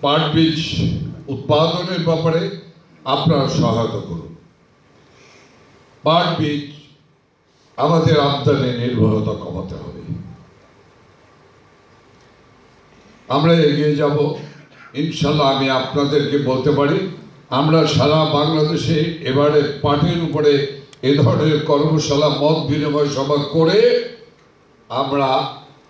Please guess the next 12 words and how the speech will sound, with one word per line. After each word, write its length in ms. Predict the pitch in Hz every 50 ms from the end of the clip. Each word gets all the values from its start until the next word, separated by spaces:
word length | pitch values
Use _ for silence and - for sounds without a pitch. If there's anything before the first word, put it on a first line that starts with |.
| - - -
এবছরের 680 | 151 170 185 185 185 185 - - 143 151 165 170 165 151 - -
শেষ 220 | - 160 - 185 185 170 151 -
দিকে 260 | - - 156 165 143 - - - - - - - - _ _ _ _ _ -
ইনশাল্লাহ 640 | 147 185 196 - 165 - - 180 170 165 175 180 175 170 170
আমাদের 380 | 165 170 175 170 165 170 175 170 165 160 - - -
সফলতার 840 | 165 160 170 165 214 226 202 208 208 202 - 190 185 180 175 170 170 170 170 - - - - _ _ _ _ _ _ _ _ _ -
অংশ 360 | - 190 233 240 202 - - - - 202 202 190
নিয়ে 200 | 170 - - - - - - - - _ _ _ _ _ _ _ _ -
আমরা 300 | 135 160 160 156 160 156 147 139
মাননীয় 420 | 143 151 156 156 156 156 156 143 143 143
প্রধানমন্ত্রীকে 1300 | - 165 147 - 165 180 190 190 170 190 190 - - 165 175 170 170 - - - - - - - - 160 156 151 147 139 135 135 147 160 - - - - - - - - _ _ _ -
প্রধান 340 | - 170 170 190 196 226 247